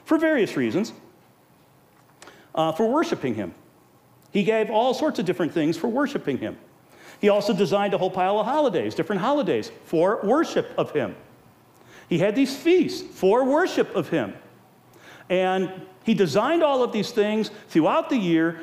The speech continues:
so that people would be constantly reminded of him, that God is always foremost on our thoughts. Every day when you get up,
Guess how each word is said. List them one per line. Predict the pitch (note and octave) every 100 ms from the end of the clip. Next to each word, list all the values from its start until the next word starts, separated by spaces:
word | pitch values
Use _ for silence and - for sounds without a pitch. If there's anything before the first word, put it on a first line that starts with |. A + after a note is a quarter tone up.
| -
so | - G#3
that | F#3 F#3+ -
people | - C#4+ D4 E4 C4+
would | F3+ D#3
be | F3+
constantly | - - D4 D#4+ - E4+ C#4+
reminded | C4 A#3 G3 G3 G3+ G#3+ G3+ F#3+ -
of | G3+ G#3+ -
him, | C3 F#2+ - - -
that | - F#3 A2+
God | F3 A#3 C#4 C#4+ C#4+ -
is | E3+ E3+ -
always | B3 C#4 G#3 C3 G#2 - - -
foremost | - A#3+ C4 B3+ A3 G3+ - -
on | F#3+
our | F3+ E3+
thoughts. | - G#3 A#2 - - - - -
Every | - A3+ D4
day | C4+ C#4 D4 G#3 A2 -
when | - E3
you | D3+
get | D3 C#3
up, | A#2+ F#2 -